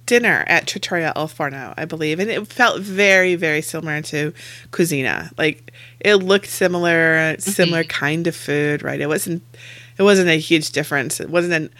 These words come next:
Speaker 1: enough for me to even talk about on the podcast
Speaker 2: Right.
Speaker 1: afterwards, I
Speaker 2: Right.
Speaker 1: don't think. I really like Flying Fish. I mean, it's, it's a signature restaurant,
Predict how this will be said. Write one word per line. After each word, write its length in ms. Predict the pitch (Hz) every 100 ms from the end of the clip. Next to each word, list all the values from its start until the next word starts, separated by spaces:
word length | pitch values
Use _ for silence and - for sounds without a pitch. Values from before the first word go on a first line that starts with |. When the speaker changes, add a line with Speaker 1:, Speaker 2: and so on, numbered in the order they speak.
| - - -
Speaker 1:
enough 220 | 202 185
for 120 | 196
me 100 | 180
to 60 | 175
even 220 | 170 165
talk 240 | 175 254
about 240 | 208 120 -
on 80 | 135
the 60 |
podcast 480 | 170 175 240 160 -
Speaker 2:
Right. 160 | 143 - 156
Speaker 1:
afterwards, 400 | 156 196 160 160
I 40 |
Speaker 2:
Right. 40 | 143
Speaker 1:
don't 160 | 143
think. 240 | 165 147 151 - - -
I 140 | 226
really 240 | 381 392 262
like 220 | 208 190
Flying 280 | - 165 160
Fish. 380 | - - 170 -
I 60 |
mean, 140 | 196 202
it's, 240 | 185 -
it's 280 | - 180 -
a 280 | 160 151 143
signature 760 | - - 160 185 208 - 330
restaurant, 380 | 339 330 - 311